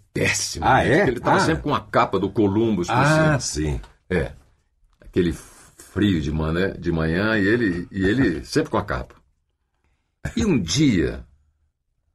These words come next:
Speaker 1: eh, ele, ele veio falar comigo <laughs> e falou:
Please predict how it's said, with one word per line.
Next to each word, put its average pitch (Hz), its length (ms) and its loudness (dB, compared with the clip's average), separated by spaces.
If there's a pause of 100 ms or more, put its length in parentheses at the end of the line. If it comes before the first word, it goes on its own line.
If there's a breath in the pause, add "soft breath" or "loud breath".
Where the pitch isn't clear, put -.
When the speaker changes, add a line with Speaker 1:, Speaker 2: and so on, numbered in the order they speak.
(280)
Speaker 1:
eh, 80 800 -4
ele, 113 460 2
ele 107 200 0
veio 82 220 2
falar 76 240 -2
comigo 87 500 2 (260)
<laughs> - 1080 -12
e - 60 -12
falou: 60 440 -4